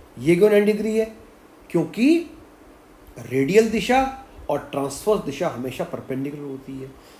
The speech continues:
तो ये तो है आपकी radial direction, ये है आपकी transverse direction। तो कुल मिला के याद क्या करना है अपन को, समझना क्या है कि P point पर दो नाइंटी degree के एंगल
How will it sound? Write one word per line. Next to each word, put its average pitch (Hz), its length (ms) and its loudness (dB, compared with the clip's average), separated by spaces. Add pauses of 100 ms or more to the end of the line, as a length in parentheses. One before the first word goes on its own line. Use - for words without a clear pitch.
(120)
तो 127 40 -8
ये 156 140 2
तो 196 100 4
है 180 200 2
आपकी 170 220 -2
radial 135 320 -2
direction, 196 440 0 (360)
ये 175 120 -4
है 160 160 -2
आपकी - 220 -10
transverse 208 520 -12
direction। - 360 -16 (920)
तो 147 60 -10 (120)
कुल 214 140 6
मिला 156 260 0 (100)
के 185 160 2 (520)
याद 127 300 -6
क्या 185 140 2
करना 185 260 0
है 196 60 4
अपन 196 240 -2
को, 220 140 -4
समझना 156 440 -4
क्या 208 180 -2
है 269 220 -6 (560)
कि 202 80 -2 (240)
P 269 280 6
point 180 360 -2
पर 202 180 2
दो 175 440 6
नाइंटी 165 320 0
degree 160 220 2
के 165 120 0
एंगल 131 380 -2